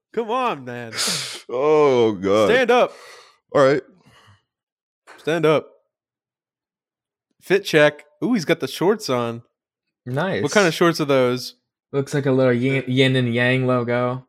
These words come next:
Speaker 2: They're Mac Miller shorts.
Speaker 3: Oh.
Speaker 1: Ooh. That's cool.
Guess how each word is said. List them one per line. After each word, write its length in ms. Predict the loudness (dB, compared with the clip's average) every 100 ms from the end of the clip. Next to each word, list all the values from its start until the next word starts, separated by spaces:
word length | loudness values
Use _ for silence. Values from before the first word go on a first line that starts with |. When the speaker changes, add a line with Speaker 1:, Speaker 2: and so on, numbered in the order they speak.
| _ _ _ _
Speaker 2:
They're 100 | -20
Mac 340 | -16 -14 -16 -16
Miller 240 | -16 -16
shorts. 540 | -16 -20 -20 -20 -20 _ _ -14 -14 -16 _ -14 -2
Speaker 3:
Oh. 500 | 2 4 6 4 4
Speaker 1:
Ooh. 180 | -2 -8 _ _ _ _ _ _ _ _ _ _ _
That's 200 | -4 -4
cool. 400 | -4 -8 -8 -8